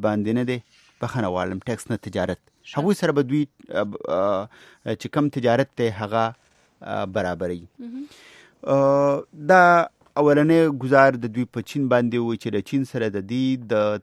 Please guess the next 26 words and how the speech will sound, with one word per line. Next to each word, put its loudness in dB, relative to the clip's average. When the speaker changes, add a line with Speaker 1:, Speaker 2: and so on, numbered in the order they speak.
Speaker 1:
تجارت -2
خساره -6
ډېره -6
زیاته -10
ده. -16
د -4
تجارت 2
خساره -2
موږ -6
عامو 0
خلکو -2
دپاره -8
به -8
داسې 0
واضحه -2
کړو -10
چې، -2
آه، -2
امریکا 4
چین 6
ته -2
کم -2
سامانونه -4
خپل 2
ورکوي، 2
هغه 4